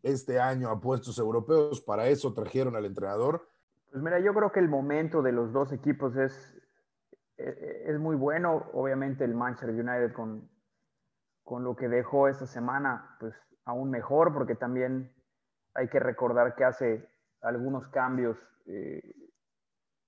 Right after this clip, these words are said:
Speaker 2: el entrenador de, de, del United para rotar un poco las piezas y le terminan saliendo las cosas.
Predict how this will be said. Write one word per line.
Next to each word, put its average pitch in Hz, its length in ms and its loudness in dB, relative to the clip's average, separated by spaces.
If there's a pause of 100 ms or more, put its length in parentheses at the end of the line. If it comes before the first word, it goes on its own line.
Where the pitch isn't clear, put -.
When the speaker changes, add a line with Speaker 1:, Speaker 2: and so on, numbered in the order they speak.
(400)
Speaker 2:
el 123 120 -6
entrenador 123 580 2
de, 123 120 2
de, 117 260 -6
del 117 380 -6
United 127 460 0
para 113 240 4
rotar 120 360 4
un 123 100 -2
poco 127 240 0
las 117 180 2
piezas 160 440 2
y 143 100 0
le 135 120 0
terminan 147 400 4
saliendo 139 260 4
las 127 160 4
cosas. 170 460 4